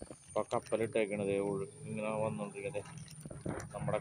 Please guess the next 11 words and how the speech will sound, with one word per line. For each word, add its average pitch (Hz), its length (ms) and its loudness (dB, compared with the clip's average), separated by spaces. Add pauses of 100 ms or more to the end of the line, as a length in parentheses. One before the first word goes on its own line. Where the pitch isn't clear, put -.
കപ്പൽ 117 360 2
പോണ 117 120 6
നോക്കി, 120 220 6 (1600)
വൗ, 113 500 6 (300)
സൂപ്പറായിട്ടാണ് 117 920 2
പോകുന്നത് 110 360 0
കേട്ടോ 95 200 -4 (240)
കപ്പൽ. 95 300 2 (760)
നല്ല 92 760 0
ഒഴുക്കാണ് 117 500 0 (1700)
കണ്ടോ, 101 240 2